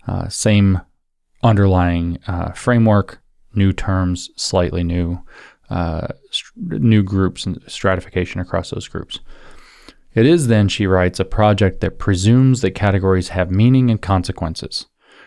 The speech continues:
And this project's most pressing problem in many, if not most cases, is not the existence of the categories, but rather the particular values attached to them and the way those values foster and create social hierarchies."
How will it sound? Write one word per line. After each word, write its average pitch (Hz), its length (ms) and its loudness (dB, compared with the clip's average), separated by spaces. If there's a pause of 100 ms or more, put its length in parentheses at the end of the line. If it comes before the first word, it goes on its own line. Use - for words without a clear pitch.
(160)
And 107 100 4
this 95 140 0
project's 131 520 2
most 101 300 0
pressing 135 360 2
problem 95 520 0
in 95 220 0
many, 104 440 2
if 92 160 -6
not 87 160 0
most 87 240 -4
cases, 101 380 0
is 87 180 -6
not 110 440 0 (180)
the 98 120 0
existence 104 540 0
of 87 120 -6
the - 60 -16
categories, 101 760 0 (720)
but 110 100 2
rather 110 400 4
the 98 120 2
particular 131 560 0
values 95 400 4
attached 120 500 -2
to 117 80 4
them 98 240 2
and 95 140 -2
the 92 60 -2
way 98 200 4
those 95 200 0
values 90 340 -2
foster 110 480 0
and 98 80 -2
create 85 340 -2
social - 320 -4
hierarchies." - 680 -4